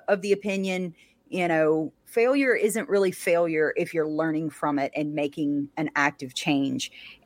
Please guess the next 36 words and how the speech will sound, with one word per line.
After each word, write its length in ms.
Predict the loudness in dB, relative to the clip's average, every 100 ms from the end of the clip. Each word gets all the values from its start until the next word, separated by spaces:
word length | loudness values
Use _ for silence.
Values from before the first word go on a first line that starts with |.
| -2
And 540 | 2 2 2 0 -2 -4
I 80 | -6
think, 540 | 0 0 0 -2 -8 _ 0
you 140 | 2
know, 360 | 4 2 0 -2
like 180 | 0 2
Mag 300 | 2 2 0
said, 300 | 2 2 4
as 180 | 2 0
we 80 | 0
get 220 | 0 -2
farther 400 | 0 2 4 4
along 440 | 4 4 4 2
and 120 | 0 -2
get 140 | -2
to 80 | 0
those 240 | 0 0
two 240 | -6 -2 2
hours 480 | 4 4 2 0
where 100 | -2 0
they 140 | -2
do 340 | -4 -4 0
turn 280 | 0 2 2
that 180 | 0 -2
corner 400 | -4 -2 0 0
and 220 | -2 -4
we 100 | -6
get 320 | 0 2 2 -2 -14 -20 _
solid, 520 | -8 0 2 4 2 0
you 140 | 0 2
know, 100 | 2
solid 500 | 2 2 4 2 0
footing 400 | 0 0 0 -4
into 500 | -4 -2 -2 -2 -2
the 120 | 2
Attitude 460 | 2 2 -2 -4